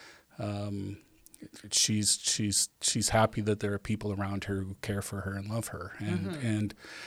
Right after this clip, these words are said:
Speaker 1: and, and I, to me, that's actually, I, I think,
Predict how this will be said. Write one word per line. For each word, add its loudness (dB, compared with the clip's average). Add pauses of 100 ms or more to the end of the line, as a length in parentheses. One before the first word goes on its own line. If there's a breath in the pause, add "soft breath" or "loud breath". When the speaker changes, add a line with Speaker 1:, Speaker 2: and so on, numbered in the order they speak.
(140 loud breath)
Speaker 1:
and, 4
and 4
I, 4 (100)
to 6
me, 8
that's 4
actually, 2
I, 0
I 2
think, 0